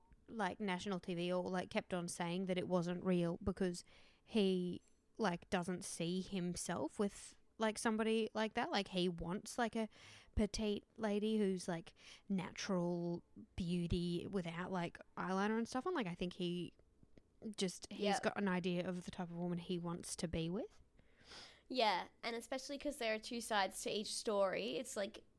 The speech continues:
Speaker 2: a hundred percent, I'm gonna believe Elizabeth over you 'cause you fucking lied about everything.
Speaker 1: Yeah.
Speaker 2: And, like, the whole time he keeps going,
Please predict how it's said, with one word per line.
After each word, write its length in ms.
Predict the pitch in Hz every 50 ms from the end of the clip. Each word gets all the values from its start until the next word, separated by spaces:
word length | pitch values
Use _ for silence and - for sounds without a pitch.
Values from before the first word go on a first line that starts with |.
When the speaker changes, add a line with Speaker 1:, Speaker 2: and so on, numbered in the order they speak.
| _ - - - - - - - _ - - _
Speaker 2:
a 60 | -
hundred 340 | 214 226 220 226 - - - -
percent, 360 | - - - 196 185 - -
I'm 140 | - - 226
gonna 320 | 220 220 226 208 - - - -
believe 340 | 226 240 220 214 208 214 214
Elizabeth 560 | 226 226 220 220 233 - 277 233 233 240 233
over 200 | 254 214 208 -
you 280 | 202 226 190 165 - -
'cause 320 | 214 - 269 262 - -
you 120 | - - 220
fucking 400 | - - - 208 214 - 220 226
lied 260 | 220 214 202 196 208
about 220 | 214 214 208 202
everything. 480 | 208 208 208 254 254 - 208 196 196 - - -
Speaker 1:
Yeah. 280 | 311 349 370 320 202 185 240 -
Speaker 2:
And, 340 | - 277 294 302 302 -
like, 180 | - 302 285 285
the 100 | 294 339
whole 180 | 339 311 285 277
time 380 | 349 349 294 294 285 277 269 277
he 80 | 277
keeps 240 | - - 302 254 -
going, 360 | - 254 240 233 233 233 269